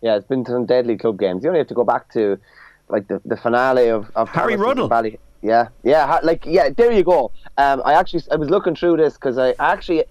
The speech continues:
Speaker 1: forgot his second name 'cause I was thinking about trivia for the end of the year. You're looking at who was the, the hero of the All-Ireland final. And I look back at it, it was obviously Harry Ruddle, unbelievable. And it was like, someone had a tweet out,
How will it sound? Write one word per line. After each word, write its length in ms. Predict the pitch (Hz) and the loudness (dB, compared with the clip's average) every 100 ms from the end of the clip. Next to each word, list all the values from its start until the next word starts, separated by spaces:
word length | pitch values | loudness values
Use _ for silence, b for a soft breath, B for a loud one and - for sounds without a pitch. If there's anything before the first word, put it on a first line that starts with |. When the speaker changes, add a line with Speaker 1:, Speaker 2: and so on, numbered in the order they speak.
| 139 - | -8 -6
Speaker 1:
forgot 380 | 143 156 156 | 0 2 0
his 160 | 135 120 | -2 -6
second 380 | - 143 139 127 | -4 -6 -4 -2
name 420 | 135 127 107 90 | -2 -2 -4 -8
'cause 160 | - 113 | -8 -6
I 60 | |
was 100 | 113 | -4
thinking 260 | 160 156 143 | -6 -4 -2
about 160 | 131 | -2
trivia 460 | 117 170 160 143 110 | -2 -2 0 0 -2
for 160 | - 113 | -4 -2
the 100 | 123 | -2
end 180 | 131 | -2
of 60 | 120 | -2
the 80 | 123 | 0
year. 420 | 127 127 120 98 b b | 2 4 2 0 b b
You're 80 | 120 | 0
looking 240 | 135 - | 0 0
at 100 | 127 | -2
who 120 | 123 151 | 0 0
was 180 | 143 | 0
the, 220 | 120 120 104 | -2 -4 -4
the 60 | 120 | -4
hero 240 | 135 127 | 0 0
of 80 | 113 | 0
the 60 | |
All-Ireland 380 | 113 117 120 117 | 0 2 0 -2
final. 380 | 127 123 117 98 b b b | -4 -2 -4 -6 b b b
And 120 | 117 | -4
I 60 | 113 | 0
look 180 | 135 - | -2 0
back 260 | 135 131 | -2 0
at 140 | 123 107 | 0 0
it, 20 | |
it 40 | |
was 100 | 117 | 0
obviously 320 | 123 117 117 113 | 0 0 -4 -4
Harry 260 | 117 110 | 0 0
Ruddle, 300 | 110 117 101 | 2 0 0
unbelievable. 680 | 110 123 113 117 113 95 92 b b b | -2 -2 0 0 0 -4 -6 b b b
And 100 | 113 | -4
it 40 | |
was 100 | 117 | 0
like, 280 | 127 123 - _ b b b | 0 0 -4 _ b b b
someone 280 | - 147 131 | -4 -2 0
had 140 | 131 | 0
a 60 | 123 | -2
tweet 340 | - 143 135 | -2 -2 0
out, 280 | 131 117 | 2 2